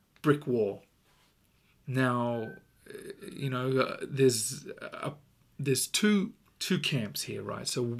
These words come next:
there's, there's the people that see that brick wall appear and instantly go, "Oh, problem,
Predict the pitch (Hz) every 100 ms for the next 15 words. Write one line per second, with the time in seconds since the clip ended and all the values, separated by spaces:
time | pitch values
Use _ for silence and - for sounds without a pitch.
0 | - 139 123 123 - - - _ 135 123
1 | 117 120 - 175 160 170 147 139 - -
2 | - - - 127 117 - _ _ _ _
3 | - - - - 180 180 151 147 139 143
4 | 127 120 113 113 - 120 117 117 117 -
5 | _ _ _ _ _ _ _ 127 135 -
6 | 151 151 - 135 123 120 117 117 110 -
7 | 147 - - _ _ _ _ _ _ _
8 | _ _ - 151 127 127 117